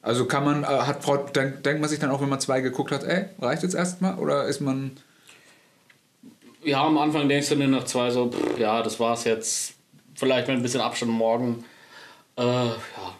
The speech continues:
Speaker 2: also in zwei kriegst du's locker durch. Es ist jetzt auch, es ist jetzt nie so überladen, dass du dir denkst, "Oh fuck, ich brauche jetzt mal eine Pause davon."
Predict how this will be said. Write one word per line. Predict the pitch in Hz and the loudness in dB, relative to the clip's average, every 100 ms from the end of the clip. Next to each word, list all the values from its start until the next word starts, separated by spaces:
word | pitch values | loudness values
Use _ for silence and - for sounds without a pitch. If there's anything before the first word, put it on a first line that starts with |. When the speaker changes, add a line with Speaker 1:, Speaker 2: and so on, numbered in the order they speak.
| _ _ | _ _
Speaker 2:
also | 113 120 | -2 2
in | 113 | 0
zwei | - 104 104 | -2 -2 -2
kriegst | 113 120 - | -2 -4 -4
du's | - | -4
locker | - 110 | -4 -6
durch. | 104 | -6
Es | 101 | -4
ist | - | -2
jetzt | 120 131 | 0 0
auch, | 117 - - | -2 -4 -10
es | 127 | -2
ist | |
jetzt | 131 120 - | 0 0 -2
nie | 143 147 | 0 0
so | - 139 131 | 0 0 0
überladen, | 127 123 120 123 147 160 151 - _ _ _ _ | 0 2 2 2 0 -2 -6 -8 _ _ _ _
dass | 120 120 | -4 -2
du | 113 | 0
dir | 123 | 2
denkst, | 127 123 - - | 0 -2 -6 -2
"Oh | 135 | 0
fuck, | - - 131 - - - - | 0 -2 -2 -4 -10 -16 -12
ich | 123 - | -10 -2
brauche | 120 | 0
jetzt | 120 127 | 0 0
mal | |
eine | 117 | 0
Pause | 113 123 143 | 0 2 2
davon." | 147 139 143 147 | 2 2 0 -2